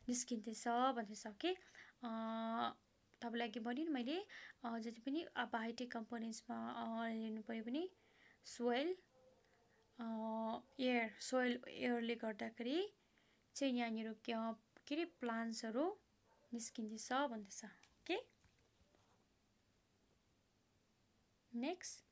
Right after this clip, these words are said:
in an ecosystem, the various abiotic and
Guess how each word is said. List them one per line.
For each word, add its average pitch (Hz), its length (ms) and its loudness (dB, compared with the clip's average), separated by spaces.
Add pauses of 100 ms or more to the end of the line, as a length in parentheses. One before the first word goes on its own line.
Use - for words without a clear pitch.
(400)
in 370 260 2
an 262 80 4
ecosystem, 240 720 -4 (500)
the 240 180 4
various 320 440 4 (140)
abiotic 240 1000 -4
and 254 140 2